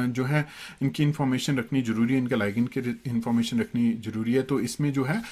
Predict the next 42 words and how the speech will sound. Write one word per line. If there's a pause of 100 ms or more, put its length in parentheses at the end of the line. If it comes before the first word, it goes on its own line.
(220)
आपका
जो
है
मैंने (140)
कोशिश
की
कवर
करने
की
सारा। (580)
और
आपको (180)
और
क्या
मैंने
बताया
कि
जो
स्ट्रक्चर
होता
है
इसमें,
अ, (100)
जो
leucine
रिच
रिपीट्स
हैं
उनको
आपने
ध्यान
में
रखना
है,
और
इसका
जो
बेसिक
फंक्शन
और
कैटेगरी
हमने